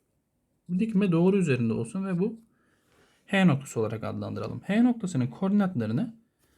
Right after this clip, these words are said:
doğrunun parametrik denklemini kullanarak bulabiliriz. Çünkü doğru bir parametrik denklem olarak yazdığımızda hemen şöyle gösterelim. X eşittir. Şunu bir K'ya eşitlersek. A K artı x bir. Y eşittir.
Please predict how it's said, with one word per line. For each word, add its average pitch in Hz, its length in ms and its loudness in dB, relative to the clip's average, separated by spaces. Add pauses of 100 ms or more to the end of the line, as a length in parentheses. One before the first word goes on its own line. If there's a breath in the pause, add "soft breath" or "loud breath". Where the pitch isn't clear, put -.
(540)
doğrunun 214 600 4
parametrik 202 560 -2
denklemini 160 420 -2
kullanarak 240 500 -2
bulabiliriz. 139 440 0
Çünkü 226 420 -2 (400 soft breath)
doğru 190 300 4
bir 156 60 -2
parametrik 185 520 0
denklem 180 280 4
olarak 160 300 2
yazdığımızda 151 580 2
hemen 147 220 0
şöyle 139 280 -2
gösterelim. 117 600 -2
X 139 260 -6
eşittir. - 560 -8 (360)
Şunu 127 220 -8
bir 127 120 -8
K'ya 127 340 0
eşitlersek. - 760 -10 (1300)
A 139 260 0
K 139 120 -2
artı 117 420 0
x - 280 -10
bir. - 260 -10 (440)
Y 135 280 0
eşittir. 139 560 -10